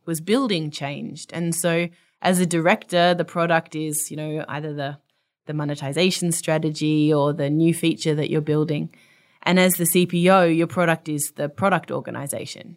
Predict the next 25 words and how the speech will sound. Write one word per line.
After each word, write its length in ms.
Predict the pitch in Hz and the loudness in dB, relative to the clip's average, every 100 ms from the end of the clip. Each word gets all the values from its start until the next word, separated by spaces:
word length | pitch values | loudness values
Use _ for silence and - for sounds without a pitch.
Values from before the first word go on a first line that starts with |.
| _ - | _ -6
And 220 | 170 165 | -4 -2
for 80 | 165 | -2
the 100 | 160 | 0
product 380 | 190 208 202 | 4 4 2
organization 720 | 175 165 160 151 156 156 160 151 | -2 -2 -2 -4 -4 -4 -4 -8
to 80 | |
be 160 | 156 147 | -8 -8
successful, 720 | - - - 175 - 135 151 | -8 -8 -4 -4 -4 -6 -4
they 240 | 156 175 180 | 2 2 2
need 240 | 165 165 | 0 -2
to 60 | 147 | -2
have 260 | 156 147 | -2 -2
clarity 720 | - 151 151 170 160 226 254 _ | -6 -4 -4 -4 -6 -6 -6 _
and 80 | 170 | -2
they 120 | 165 | 0
need 180 | 160 160 | 2 0
to 100 | 160 | 0
know 200 | 151 151 | 0 2
where 180 | 151 147 | 2 2
we're 80 | 147 | 4
going 320 | 180 175 165 | 4 4 2
so 260 | - 175 180 | 2 4 4
that 180 | 165 | 2
they 180 | 160 156 | 0 -2
can 340 | 151 151 147 | -2 -4 -4